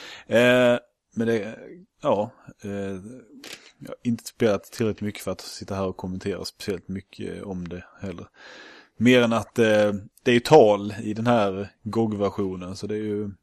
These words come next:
det är ju trevligt att de, när jag spelade till Amiga så var det ju textläsning som gällde.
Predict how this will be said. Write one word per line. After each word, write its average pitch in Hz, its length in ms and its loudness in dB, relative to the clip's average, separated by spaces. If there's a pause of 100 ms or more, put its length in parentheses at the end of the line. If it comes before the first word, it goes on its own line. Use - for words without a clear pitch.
(260)
det - 80 -10
är - 20 -2
ju 117 60 -4
trevligt 110 540 0
att 104 140 -16
de, 90 300 -10 (760)
när 107 100 0
jag 98 140 0
spelade 107 340 2
till 107 100 0
Amiga 92 400 -4
så 95 140 -6
var 92 80 -4
det 95 60 -6
ju 95 80 -6
textläsning - 1200 -10
som 95 180 -8
gällde. 92 320 -8